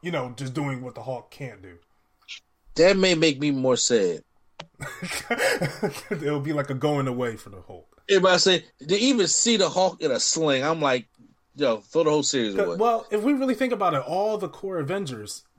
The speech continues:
Speaker 1: is having their pa-, their ongoing. Like,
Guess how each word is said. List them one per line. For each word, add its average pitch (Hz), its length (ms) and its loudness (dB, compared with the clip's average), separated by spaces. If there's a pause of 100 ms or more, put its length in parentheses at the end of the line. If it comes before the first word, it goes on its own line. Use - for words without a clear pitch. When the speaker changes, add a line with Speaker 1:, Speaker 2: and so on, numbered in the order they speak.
(240)
Speaker 1:
is 156 180 -2
having 151 420 -4
their 113 240 -10
pa-, 143 440 -6
their 123 340 -6
ongoing. 110 580 -6
Like, 104 300 -14